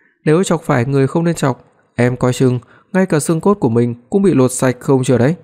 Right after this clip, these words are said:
Tần Du Ninh ngồi co quắp, khuôn mặt trắng bệch. Tiêu Đằng nhìn thoáng qua Đường Ý, đi đến bên Tần Du Ninh, lấy áo khoác choàng lên người cô. Hắn lấy ví trong túi ra, đặt tiền xuống bàn, rồi kéo tay cô đi. Viên Viện cũng vội vàng đi theo.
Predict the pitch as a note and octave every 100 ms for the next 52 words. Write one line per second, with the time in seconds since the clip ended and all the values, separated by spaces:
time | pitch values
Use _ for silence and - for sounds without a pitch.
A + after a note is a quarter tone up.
0 | _ _ _ _ _ _ _ _ _ _
1 | - E3 E3+ E3 E3 D#3+ C#3 A2+ B2 B2
2 | E3+ - _ - C#3+ B2+ B2 - B2+ D3+
3 | B2 - _ _ _ _ - B2+ B2 A#2+
4 | A#2+ A#2 A#2 A#2 C#3 D#3 C3+ A#2 B2 F#3
5 | - _ _ G3 E3+ D#3 F3 F3 E3 D3+
6 | A#2 B2 C3 C3+ B2+ _ - B2+ A#2+ A#2+
7 | - F3+ - C#3 A#2 B2+ C3 A2+ C3 C3+
8 | - _ _ _ _ _ _ _ - D3
9 | D3+ D3 C#3 C#3 D3 D3+ C3 B2 C#3 C3
10 | _ _ - C#3+ D#3 C#3+ D3 D#3+ D#3 C3+
11 | - _ - E3 D#3+ D#3 D#3 C#3 D#3 D3
12 | C3+ C3+ B2 _ _ _ _ _ _ -
13 | D3 C#3 C3+ - - C3+ A#2+ E3+ D3+ A#2+
14 | A#2 A#2 C3 C#3